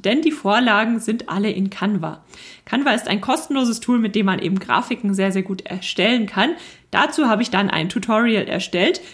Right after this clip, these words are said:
und ich habe ein Tutorial erstellt, wo ich einfach beschreibe, was in diesem Toolkit alles enthalten ist, wie man das nutzt, was der Hintergedanke war und so weiter und so fort. Dann hast du auch schon dein fertiges Produkt inklusive Einleitung.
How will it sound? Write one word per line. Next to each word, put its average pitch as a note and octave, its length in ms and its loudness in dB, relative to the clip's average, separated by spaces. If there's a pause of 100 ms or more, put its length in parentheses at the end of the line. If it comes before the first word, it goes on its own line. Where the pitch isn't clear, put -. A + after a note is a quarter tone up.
(140)
und G4+ 320 -2
ich B3+ 140 -2
habe C4 180 4
ein G#3+ 140 2
Tutorial B3+ 500 0
erstellt, G3+ 560 0
wo G3+ 140 -2
ich B3 100 -4
einfach G#3+ 240 -2
beschreibe, G#3+ 640 0 (100)
was F3 380 0
in D4 100 2
diesem A#3+ 220 2
Toolkit B3 420 0
alles F#3 200 0
enthalten F#3 480 -2
ist, - 160 -10 (180)
wie C4 140 4
man D4+ 180 4
das A#3 200 0
nutzt, - 360 -6
was A#3+ 240 0
der D4 120 0
Hintergedanke G3 720 0
war D#3 320 -4
und C4+ 200 -2
so G3 160 -4
weiter D#3+ 360 -6
und F3 120 -6
so F#3 120 -8
fort. - 320 -10 (880)
Dann G#3+ 240 4
hast D#4 220 0
du A4+ 40 2
auch G3 140 4
schon F#3+ 220 2
dein F3+ 160 2
fertiges C#4+ 500 0
Produkt G3 480 -2
inklusive A#3 680 -2
Einleitung. F#3 540 -2